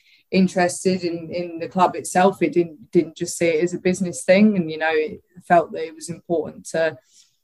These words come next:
build that community within the club again. You know, that's all we've been asking for, for the last ten years, and to have that again is, is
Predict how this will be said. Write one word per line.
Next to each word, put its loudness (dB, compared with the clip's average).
build 6
that 4
community -2
within -4
the -6
club 0
again. 4
You 0
know, 0
that's 0
all 4
we've -2
been -4
asking -4
for, -6
for -16
the 2
last 0
ten -4
years, -6
and -12
to -6
have 4
that -4
again -6
is, -16
is -8